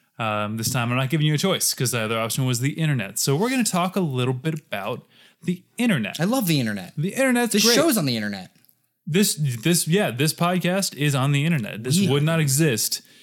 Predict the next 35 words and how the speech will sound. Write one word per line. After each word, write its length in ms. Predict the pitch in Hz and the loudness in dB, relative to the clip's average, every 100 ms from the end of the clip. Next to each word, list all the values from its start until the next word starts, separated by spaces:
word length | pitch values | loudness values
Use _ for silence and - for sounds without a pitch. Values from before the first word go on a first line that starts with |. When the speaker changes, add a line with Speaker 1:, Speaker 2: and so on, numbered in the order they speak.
| - - | -20 -8
Speaker 1:
if 160 | 120 135 | -2 0
not 200 | 135 - | 0 0
for 120 | 131 | 2
the 100 | 135 | 2
internet. 340 | 151 107 98 | 2 0 -2
And 140 | 120 127 | -2 -2
in 80 | |
fact, 360 | 127 214 214 - - - - | 0 0 0 -4 -10 -20 -6
I'd, 320 | 156 208 170 | -2 0 0
I'd 200 | 160 185 | 0 0
be 80 | 190 | 4
willing 240 | 175 170 | 4 4
to 60 | 156 | 4
wager 340 | 147 147 135 | 2 2 2
that 320 | 127 113 113 - - - _ _ _ - | 0 -2 -4 -8 -20 -20 _ _ _ -6
our 340 | 151 160 156 151 | -2 2 2 2
entire 680 | 139 151 165 175 170 156 160 _ | 0 0 0 2 2 0 -6 _
personality, 880 | 170 156 - 135 123 147 170 196 165 | 2 2 2 0 0 0 0 0 0
our, 140 | 127 123 120 | 0 0 -4
our 140 | 113 113 | -4 -2
gener-, 360 | 135 143 135 - | 0 0 -2 -4
like, 200 | 127 123 | -2 0
our 140 | 123 | 0
generation 760 | 117 165 170 160 156 - 151 147 | 2 2 4 4 2 2 2 2
and, 360 | 127 127 123 | 2 0 0
like, 200 | 120 110 | 0 0
our 120 | 113 131 | 0 0
individual 680 | 147 139 135 127 123 117 | 2 2 2 2 2 0
personalities, 800 | 110 135 - 123 113 113 113 107 | 0 -2 0 0 0 0 0 -2
the 80 | 117 | -4
knowledge 360 | 113 123 127 120 | -2 0 0 0
we 120 | 113 | -4
have 340 | 110 107 104 - - - - _ | -2 -2 -4 -10 -20 -20 -20 _
would 300 | 127 151 143 | -2 0 0
be 480 | 143 139 131 127 | 0 0 2 0